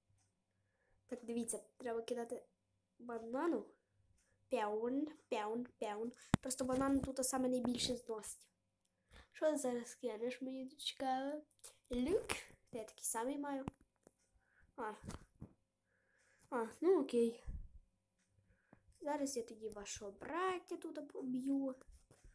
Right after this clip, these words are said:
Якось сильно постараюсь. Чекайте. А наш с-, його браття бити, якщо я можу? Ну, тою штукою, а оцю штукою просто його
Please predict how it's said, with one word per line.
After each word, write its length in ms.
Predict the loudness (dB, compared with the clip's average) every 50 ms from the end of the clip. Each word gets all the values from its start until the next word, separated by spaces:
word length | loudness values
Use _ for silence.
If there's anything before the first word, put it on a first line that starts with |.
| _ -14 -10 -10 -10 -10 -8 -2
Якось 420 | 0 2 2 2 2 2 2 4 4
сильно 500 | 4 6 8 8 8 8 8 6 4 4
постараюсь. 1400 | 2 2 2 2 4 4 4 4 6 4 4 2 2 2 0 0 -2 -4 -6 -6 -8 -10 -10 -12 -16 -18 -20 -20 -20 -20 _ _ -18 _ -16 -16 -16 -20 _ _ _ _ _ -20 _ _ _ -10
Чекайте. 400 | -10 -4 -4 -4 -4 -4 -10 -16 -18 -16 -12 -10 -8 -10 -10 -12 -20 -20 -20 -20 -16 -8
А 60 | -4
наш 240 | 0 0 0 0 0
с-, 300 | -2 0 0 0 0 -2 -4 -8
його 340 | -8 -4 -2 -2 -2 -2 -4
браття 400 | -4 -4 -6 -6 -6 -8 -12 -12
бити, 320 | -10 -10 -12 -10 -10 -12
якщо 260 | -12 -10 -12 -12 -10
я 120 | -10 -10 -10 -12 -14 -14 -14 -14 -12
можу? 320 | -10 -10 -8 -8 -10 -10 -14 -16 -20 -20 _ _ -20 _ _ _ _ _ _ _
Ну, 180 | 0 0 0 0
тою 440 | -2 -2 0 0 2 2 2 2 2
штукою, 640 | 0 -2 0 2 2 2 2 2 -2 -4 -4 -6 -6
а 100 | -6 -6
оцю 480 | -6 -8 -8 -8 -8 -6 -6 -8 -8
штукою 840 | -8 -10 -12 -12 -14 _ _ -14 -14 -14 -12 -12 -8 -8 -6 -8 -6
просто 320 | -8 -6 -6 -6 -4 -4 -4
його 260 | -4 -4 -6 -8